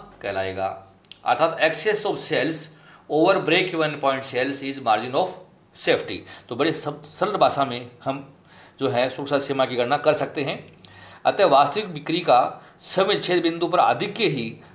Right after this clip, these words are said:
सुरक्षा सीमा या margin of safety कहलाता है। इसकी गणना कैसे करें, ये आपको समझना है। इसको symbol है एमएस, margin of safety, sales minus बीईपी sales।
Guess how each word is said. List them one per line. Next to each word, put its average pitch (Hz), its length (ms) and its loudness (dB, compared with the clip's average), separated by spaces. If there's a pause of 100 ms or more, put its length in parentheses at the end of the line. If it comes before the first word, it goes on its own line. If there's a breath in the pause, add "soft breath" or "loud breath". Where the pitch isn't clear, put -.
(140)
सुरक्षा 175 320 2
सीमा 139 400 2
या 139 180 4
margin 123 280 2
of 139 120 -2
safety 160 340 -4 (220)
कहलाता 92 340 -2
है। 80 140 -14 (1160 loud breath)
इसकी 165 240 -4
गणना 180 280 2
कैसे 156 260 2
करें, 151 160 2
ये 147 60 4
आपको 135 180 2
समझना 113 260 -4
है। - 300 -4 (640 loud breath)
इसको 170 340 -2
symbol 160 340 0
है 165 200 4
एमएस, 123 360 2
margin 139 320 2
of 180 200 2
safety, - 400 -6 (840 loud breath)
sales 208 500 2
minus 143 460 0
बीईपी 113 320 -8
sales। - 400 -12